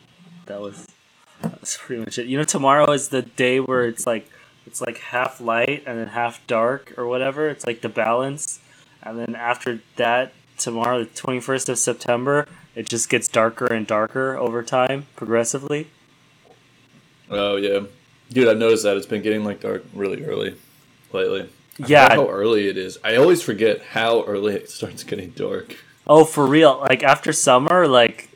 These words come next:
Speaker 1: I'm so used to just, like, you wake up and everything's light, but, but now it's like, holy shoot, like, gonna be, like, you, like, especially here in Washington, where, <laughs> like, it gets dark at, like, six P M. I remember, like,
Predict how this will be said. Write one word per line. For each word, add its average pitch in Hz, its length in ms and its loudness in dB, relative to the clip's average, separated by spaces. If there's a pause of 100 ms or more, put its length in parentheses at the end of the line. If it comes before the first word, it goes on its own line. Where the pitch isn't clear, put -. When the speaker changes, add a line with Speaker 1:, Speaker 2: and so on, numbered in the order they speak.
Speaker 1:
I'm 117 240 0
so - 240 0
used 131 300 -2
to 131 80 -2
just, 127 220 -2
like, 110 280 4
you 110 100 0
wake 117 200 2
up 135 140 2
and 117 80 0
everything's 120 320 -2
light, 127 220 4
but, 107 120 -6 (360)
but 113 120 0
now 135 220 10
it's - 120 4
like, 113 180 2
holy 135 260 2
shoot, 113 300 -4
like, 104 260 -4 (220)
gonna 120 220 -4
be, 120 200 -2
like, 107 360 0 (640)
you, 110 300 -2 (120)
like, 120 240 -4
especially 156 480 4
here 123 140 6
in 110 120 2
Washington, 113 640 0
where, 110 140 -4
<laughs> - 100 -4
like, 139 220 -2
it 120 140 -10
gets 151 200 2
dark 120 240 2
at, 117 60 -2
like, 104 160 -2
six - 300 -4
P 113 200 -4
M. 101 260 0
I 120 60 -2
remember, 135 300 2
like, 123 280 2